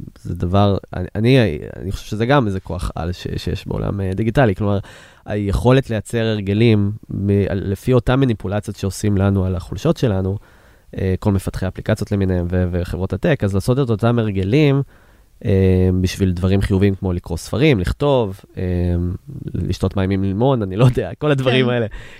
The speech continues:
Speaker 1: כאילו, איך אני, איך אני
Speaker 2: <laughs>
Speaker 1: יכול
Speaker 2: הדברים של האנשים המעצבנים האלה, ששותים
Speaker 1: כן.
Speaker 2: מים עם לימון. מי אתם? מי אתם?
Speaker 1: בדיוק.
Speaker 2: כן.
Speaker 1: <laughs> אומגה שלוש בבקבוק,
Speaker 2: אוי
Speaker 1: פעם זה,
Speaker 2: ואבוי.
Speaker 1: זה דבר נורא.
Speaker 2: אוי ואבוי.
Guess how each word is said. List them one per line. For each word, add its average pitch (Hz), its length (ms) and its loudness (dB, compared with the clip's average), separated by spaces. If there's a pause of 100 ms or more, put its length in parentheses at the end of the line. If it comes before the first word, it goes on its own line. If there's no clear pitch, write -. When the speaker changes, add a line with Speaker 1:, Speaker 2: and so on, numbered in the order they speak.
Speaker 1:
כאילו, 113 140 2
איך 117 160 2
אני, 127 160 -4
איך 120 100 -2
אני 139 180 0
Speaker 2:
<laughs> - 40 4
Speaker 1:
יכול 127 240 2 (520)
Speaker 2:
הדברים 233 340 -2
של 311 100 0
האנשים 240 400 2
המעצבנים 226 680 2
האלה, 214 300 -4
ששותים 196 640 0
Speaker 1:
כן. 226 180 -2
Speaker 2:
מים 220 200 -6
עם 208 100 -8
לימון. 202 300 -6
מי 208 280 4
אתם? 196 340 0 (600)
מי 254 160 0
אתם? - 60 0
Speaker 1:
בדיוק. 127 440 2
Speaker 2:
כן. - 300 2 (600)
Speaker 1:
<laughs> 147 500 2
אומגה 113 300 4
שלוש 104 300 -4
בבקבוק, 101 540 -4
Speaker 2:
אוי 226 60 -8
Speaker 1:
פעם 110 160 2
זה, 104 120 0
Speaker 2:
ואבוי. 104 180 0
Speaker 1:
זה 101 60 0
דבר 101 340 0
נורא. 95 420 -2
Speaker 2:
אוי 220 100 -2
ואבוי. 180 320 -6